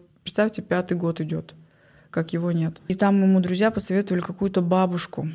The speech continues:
Поэтому он поехал к бабушке под, а, Акмолинской областью.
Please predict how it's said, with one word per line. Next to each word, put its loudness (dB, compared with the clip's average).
Поэтому 2
он 4
поехал 4
к -2
бабушке 0
под, 0
а, -2
Акмолинской -2
областью. -4